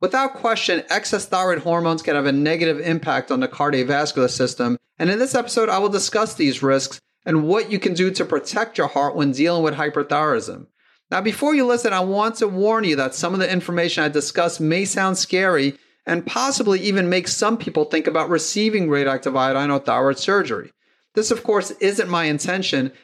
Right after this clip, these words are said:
as I just want to make everyone with hyperthyroidism aware of the potential risks of unmanaged hyperthyroidism, as I can't stress enough how important it is to manage your hyperthyroid symptoms.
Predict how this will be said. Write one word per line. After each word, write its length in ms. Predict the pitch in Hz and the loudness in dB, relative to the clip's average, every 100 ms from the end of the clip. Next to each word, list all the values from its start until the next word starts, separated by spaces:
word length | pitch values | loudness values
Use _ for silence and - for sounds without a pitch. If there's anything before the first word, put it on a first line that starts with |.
| - | -6
as 120 | 143 | -2
I 100 | 156 | 0
just 280 | 156 247 - | 0 0 2
want 160 | 214 208 | 0 0
to 60 | |
make 280 | 185 175 170 | 0 0 2
everyone 340 | 175 175 170 160 | 0 2 2 2
with 100 | 139 | 0
hyperthyroidism 840 | - 156 156 151 151 151 143 143 | -2 0 0 0 0 0 0 0
aware 520 | 143 151 196 226 208 | 2 2 2 2 0
of 140 | 160 | 0
the 60 | 151 | 0
potential 540 | 143 151 175 170 139 | -2 -4 -4 0 0
risks 460 | 135 170 180 - - | 2 2 0 -2 0
of 260 | 143 - - | 0 -2 -2
unmanaged 840 | 180 196 180 170 180 180 151 156 | 0 2 2 0 0 0 0 0
hyperthyroidism, 920 | 143 151 160 160 165 175 143 107 92 - _ - | -2 0 -2 0 0 2 0 -2 -6 -8 _ -4
as 140 | 147 135 | 0 0
I 80 | |
can't 360 | 139 - 196 196 | 0 -2 -2 0
stress 300 | - 175 170 | 0 0 0
enough 260 | 165 165 160 | 0 0 -2
how 280 | - 160 | -4 -2
important 420 | 151 - 185 185 147 | -2 0 2 2 4
it 60 | |
is 180 | 151 147 - - | 2 0 -14 -4
to 100 | 127 | 0
manage 460 | 139 151 165 156 | 2 2 2 2
your 140 | 143 135 | 2 0
hyperthyroid 580 | 131 135 131 131 127 | 0 0 2 0 0
symptoms. 560 | - 139 - 85 - | 0 -2 -2 -10 -14